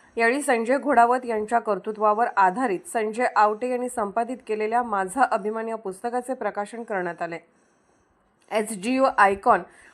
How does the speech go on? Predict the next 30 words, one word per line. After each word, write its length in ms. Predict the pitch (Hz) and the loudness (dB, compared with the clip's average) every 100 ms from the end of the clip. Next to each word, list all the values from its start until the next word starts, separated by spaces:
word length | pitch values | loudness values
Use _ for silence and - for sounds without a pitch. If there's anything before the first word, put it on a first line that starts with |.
| - | -6
पुरस्काराचे 600 | 226 240 - 254 254 269 | 0 0 2 2 2 2
वाचन 440 | 240 202 196 233 226 | 4 4 2 -4 -2
डॉक्टर 240 | 220 226 | -4 -4
विराट 340 | 196 185 214 | -2 2 2
गिरी 240 | 214 214 220 | 0 -2 -2
यांनी 200 | 226 220 | -2 -4
केले. 260 | 214 214 262 - _ - - | -4 -6 -8 -12 _ -18 -10
सूत्रसंचालन 800 | 233 254 269 269 254 254 254 269 | 0 2 2 0 2 2 2 -2
सोहन 440 | 269 226 233 254 247 | -2 -2 -2 -4 -4
तिवडे 260 | 220 226 247 | -2 -2 -2
तर 100 | 240 | -2
प्राध्यापक 540 | 226 202 196 220 240 | 0 -2 0 -2 -2
डिसोजा 500 | 214 185 185 247 208 | -2 -6 -4 -4 0
यांनी 240 | 185 196 240 | -2 -2 -4
आभार 360 | 220 185 220 | -4 -4 -6
मानले. 340 | 180 170 170 165 - _ _ _ - | -4 -6 -8 -10 -12 _ _ _ -2
या 140 | 214 226 | 4 6
प्रसंगी 480 | 233 233 254 262 | 4 0 -2 -2
विश्वस्त 480 | 277 226 226 247 247 | -4 -6 -2 -2 0
विनायक 440 | 262 220 214 233 214 | -2 0 -2 -2 -4
भोसले, 340 | 214 214 214 | -6 -6 -6
कुलगुरू 480 | 240 220 202 208 220 | -6 -4 -4 -2 -4
प्राध्यापक 600 | 247 220 185 220 214 226 | -2 -2 0 -2 -4 -6
डॉक्टर 380 | 190 185 185 240 | -2 -4 -2 -4
उद्धव 360 | 214 180 220 247 | -4 -4 -2 -2
भोसले, 400 | 247 214 220 247 | -4 -4 -6 -6
कुलसचिव 560 | 220 190 214 220 254 | -4 -4 -4 -6 -6
डॉक्टर 340 | 240 202 196 220 | -2 -2 -4 -8
विवेक 460 | 190 185 220 - | -4 -2 -2 -2
कायंदे 380 | 220 196 190 226 | -2 -2 -2 -6